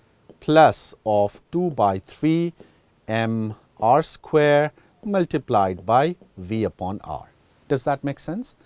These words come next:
So this is the initial angular momentum and this is the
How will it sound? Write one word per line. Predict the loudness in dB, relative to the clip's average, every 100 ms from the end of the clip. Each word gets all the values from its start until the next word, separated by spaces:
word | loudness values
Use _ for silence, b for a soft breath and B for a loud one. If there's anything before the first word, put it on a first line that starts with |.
| b b b
So | 0 2
this | 2 4 2 2
is | -2 -2 0
the | 0 2 0 -4 _ b b b b
initial | 0 2 0 0 0
angular | 2 2 2
momentum | 2 0 -2 -2 -2 -4 -4 b b -8
and | -6 -2
this | 2 2 2
is | -6
the | -4 -6 -6